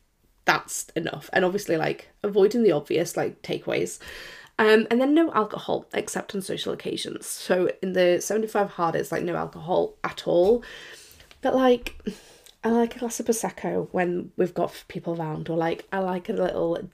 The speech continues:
cheeky G and T now and again. Obviously, I'm not gonna be going hardcore and, like, properly going out binge drinking. But, like, if we're having a social occasion and I want a glass of wine, I'm gonna have a damn glass of wine. So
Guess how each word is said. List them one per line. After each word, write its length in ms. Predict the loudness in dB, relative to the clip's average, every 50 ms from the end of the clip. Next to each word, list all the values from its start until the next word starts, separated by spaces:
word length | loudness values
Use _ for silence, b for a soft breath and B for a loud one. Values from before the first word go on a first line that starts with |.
| _ _ _
cheeky 500 | -4 -4 -4 -4 -4 -4 -4 -4 -6 -6
G 200 | -6 -4 -2 -2
and 140 | -2 -2 -4
T 220 | -4 -2 -2 -2 0
now 180 | -2 -4 -4
and 80 | -4 -6
again. 400 | -4 -4 -4 -4 -4 -6 -8 -10 _ _ _
Obviously, 400 | 0 2 2 2 0 4 6 6
I'm 100 | 6 6
not 140 | 4 2 0
gonna 120 | 0 0 0
be 80 | 0
going 240 | 0 0 -2 -4 -4
hardcore 400 | -2 -2 -2 -2 -4 -8 -8 -6
and, 60 | -4
like, 360 | -4 -4 -4 -6 -8 -18 _
properly 320 | -8 -8 -8 -4 -4 -4 -2
going 260 | 0 0 0 0 0
out 200 | -2 -4 -6 -8
binge 260 | -8 -8 -6 -8 -6
drinking. 500 | -4 -4 -4 -4 -4 0 0 2 2 0 B B B B B B B B B B B
But, 120 | 4 4
like, 320 | 6 6 4 4 2 -4 -6 _
if 180 | -4 -4 4 4
we're 100 | 4 6
having 180 | 6 6 4 4
a 60 | 4
social 400 | 4 6 6 6 6 6 2 0
occasion 500 | 2 2 2 2 2 2 2 2 2 2
and 140 | 2 2 2
I 20 |
want 140 | 2 2 0
a 60 | 0
glass 240 | -2 -2 -4 -4 -6
of 40 | -4
wine, 220 | -2 0 0 0
I'm 80 | 0 -2
gonna 160 | -4 -4 -6
have 440 | -6 -4 -4 -6 -6 -6 -10 -20 -20 _ _
a 40 | -10
damn 340 | -8 -6 -6 -6 -8 -10 -14 -18 _ _
glass 360 | -12 -12 -12 -10 -12 -14 -14 -14 -8
of 160 | -8 -8 -6 -6
wine. 260 | -8 -8 -8 -10 -10 -12 _ _ _ _ _ _ _ _ _ -18 _ -14 -14 -10
So 360 | -10 0 2 4 4 4 2